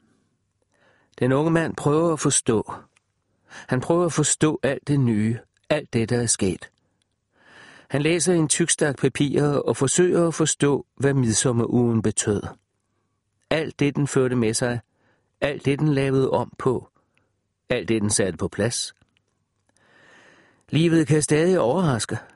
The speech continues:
tænker den unge mand overrasket. "Jeg rejste ud som et menneske og vender hjem som et andet, og hjemmet er heller ikke det samme." Han læser videre i sine papirer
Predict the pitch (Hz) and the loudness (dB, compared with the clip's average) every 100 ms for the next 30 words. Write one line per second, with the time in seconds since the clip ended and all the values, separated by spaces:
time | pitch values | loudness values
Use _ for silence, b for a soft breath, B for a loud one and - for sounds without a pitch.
0 | _ - - 127 123 127 127 131 135 127 | _ -4 0 0 0 2 2 2 0 0
1 | 110 104 131 117 117 - 104 - _ _ | 0 0 -2 -4 -6 -6 -10 -12 _ _
2 | _ _ B B B B 131 127 139 139 | _ _ B B B B -2 0 -2 -2
3 | 147 156 170 135 135 147 165 160 143 143 | 0 2 2 2 0 0 0 0 0 -2
4 | - 123 - 117 113 113 123 120 120 107 | 0 0 2 2 2 0 0 -2 0 0
5 | 92 107 143 131 - _ _ _ _ _ | 0 0 0 -2 -6 _ _ _ _ _
6 | - 131 165 151 139 104 170 165 113 - | -2 0 2 2 0 2 0 0 -2 -2
7 | 101 104 98 107 - _ _ _ _ _ | -2 0 -2 -4 -6 _ _ _ _ _
8 | _ _ _ _ _ - 120 117 110 120 | _ _ _ _ _ -6 -2 0 0 0
9 | 110 120 139 123 113 120 107 110 110 135 | 0 2 2 0 0 0 0 0 -2 -2
10 | 127 | -4